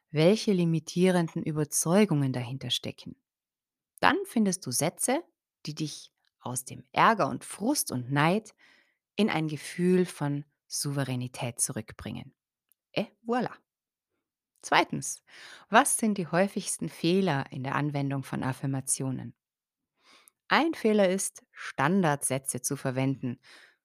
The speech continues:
an die du selbst nicht glaubst. Ein anderer ist, Affirmationen vor dich hinzusagen, ohne deine tieferen, limitierenden Überzeugungen anzuschauen.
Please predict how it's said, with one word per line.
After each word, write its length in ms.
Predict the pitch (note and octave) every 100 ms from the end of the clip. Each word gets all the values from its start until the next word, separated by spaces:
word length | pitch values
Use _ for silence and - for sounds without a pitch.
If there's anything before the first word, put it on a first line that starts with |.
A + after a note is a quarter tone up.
| _
an 180 | D3+ C3+
die 80 | C3+
du 100 | D#3
selbst 460 | - C3+ C#3 -
nicht 160 | C#3+ -
glaubst. 520 | - - - - - _ _ _
Ein 160 | D3 D3
anderer 460 | G3 D4+ C#4 C4
ist, 260 | A#3+ - -
Affirmationen 880 | - F#3+ G3 F3+ D#3+ - G3 B3 B3
vor 180 | - F3
dich 160 | D#3+ -
hinzusagen, 840 | C#4 F4+ - - D3+ F3+ A3+ A#3+ - _ _
ohne 500 | A#3 C#4+ D#4+ F3+ F#3+
deine 320 | F#3+ F3 E3
tieferen, 760 | - - B3 B3 F3+ D3 C#3 C3+ -
limitierenden 840 | E3+ E3+ E3+ - A3+ G3 F3 E3+
Überzeugungen 1000 | D#3+ D#3 - - E3+ F#3 E3 C#3+ B2+ B2+ _ _ -
anzuschauen. 840 | A2+ G#2 - - - A2+ E2 A2+